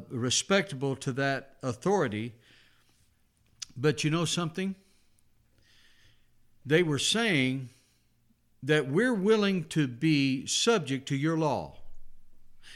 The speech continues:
as long as your law doesn't contradict the law of God. And they're doing it in a, a respectable way. It's just like Daniel. Remember, they said, "Don't pray for thirty days. Don't pray to any other god but, uh, but to the Persian god."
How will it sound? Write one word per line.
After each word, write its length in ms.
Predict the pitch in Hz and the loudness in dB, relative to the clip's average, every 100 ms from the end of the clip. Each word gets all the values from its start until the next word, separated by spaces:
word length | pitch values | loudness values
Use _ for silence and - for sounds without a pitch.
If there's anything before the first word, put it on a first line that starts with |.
| - | -8
as 200 | 139 127 | -2 0
long 280 | 131 190 196 | 2 2 2
as 180 | 147 117 | 2 0
your 160 | 214 214 | 0 2
law 360 | 139 117 123 | 2 0 0
doesn't 420 | 120 139 123 156 | -2 -2 -2 -6
contradict 580 | - 165 160 135 151 139 | -4 -4 -4 -4 -4 -4
the 80 | 120 | -6
law 200 | 113 113 | -6 -4
of 80 | 110 | -4
God. 300 | 117 139 92 - - - - - - - - _ _ _ _ - | -6 -6 -8 -14 -18 -20 -20 -20 -20 -20 -20 _ _ _ _ -2
And 140 | 151 | 0
they're 80 | 143 | 0
doing 320 | 131 214 190 | 2 0 2
it 120 | 147 | 0
in 140 | 143 139 | 0 0
a, 160 | 127 - - - | -2 -6 -20 -12
a 80 | 135 | -4
respectable 640 | 139 135 - 170 120 147 143 | -2 -2 0 -2 -2 -4 0
way. 180 | 156 - - | -2 -4 -4
It's 180 | 160 156 | -2 -2
just 220 | - 185 | 0 2
like 220 | 185 175 143 | 2 0 2
Daniel. 360 | 175 170 127 | 0 2 0
Remember, 380 | 113 135 160 160 | 0 0 0 0
they 100 | 151 | 0
said, 220 | 139 156 | 0 0
"Don't 180 | 156 175 | 0 -2
pray 280 | - 190 202 | 2 2 2
for 120 | 151 | 0
thirty 300 | - 196 190 | -2 0 2
days. 300 | 190 202 139 | 2 2 2
Don't 180 | 151 147 | 0 0
pray 180 | 180 170 | -2 0
to 120 | 160 | 0
any 180 | 202 208 | 0 0
other 220 | 208 196 | 0 0
god 400 | 190 165 123 123 | 2 2 2 -2
but, 180 | 135 - - - - | -6 -6 -20 -20 -10
uh, 280 | 143 147 135 | -4 -2 -2
but 360 | 127 127 147 147 | -4 -2 -2 -2
to 140 | 151 139 | -4 -2
the 140 | 131 | -4
Persian 720 | 127 170 143 143 135 143 131 | -2 -2 -2 -4 -6 -6 -8
god." 340 | 135 131 139 | -2 0 0